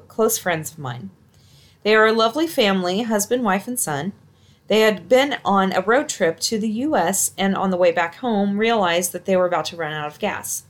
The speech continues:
They were crossing the downtown part of a fairly large American city, so they just got off the highway and stopped at the first gas station they could see.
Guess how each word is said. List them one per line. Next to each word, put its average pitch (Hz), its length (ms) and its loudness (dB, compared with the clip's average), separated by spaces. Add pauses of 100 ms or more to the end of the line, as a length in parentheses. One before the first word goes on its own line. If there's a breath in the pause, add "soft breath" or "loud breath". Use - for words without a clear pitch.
(880 soft breath)
They 196 60 -2
were 220 120 0
crossing 247 440 0
the 277 60 0
downtown 247 480 0
part 190 260 0
of 180 120 -2
a 180 80 -4
fairly 208 440 -2
large 185 360 0
American 175 440 -4
city, 160 440 -4 (420 soft breath)
so 214 240 2
they 202 320 0 (460)
just 254 340 2
got 247 220 2
off 202 180 0
the 196 80 -2
highway 190 440 2
and 165 180 -8
stopped 190 320 -2
at 190 80 -10
the 185 80 -8
first 196 420 -2
gas 170 240 0
station 160 360 -4
they 139 120 -6
could - 180 -18
see. - 300 -4